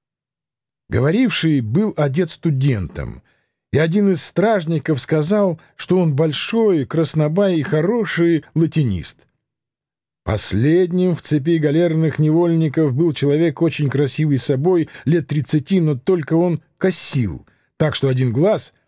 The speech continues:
не переставал смотреть на другой. Он был иначе скован, чем остальные. На ноге у него была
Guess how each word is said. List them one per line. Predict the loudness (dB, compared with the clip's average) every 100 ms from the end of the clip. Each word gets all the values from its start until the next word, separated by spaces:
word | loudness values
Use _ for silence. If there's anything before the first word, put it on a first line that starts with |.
| _ -2
не | 0 0
переставал | 0 -2 -2 0 0
смотреть | 0 -2 -2 -2 -2 0
на | 2
другой. | 2 0 -2 -8 -10 -12 _ _ _ _ _ _ _ _ _ _
Он | 0 2 2
был | 2 2
иначе | 4 2 0 -2
скован, | -4 0 0 2 0
чем | 0 0
остальные. | 0 0 0 0 0 0 -2 -6 _ _ _ _ _ -2
На | 2
ноге | 2 2 2
у | 2
него | 4 2
была | 2 2 2 -2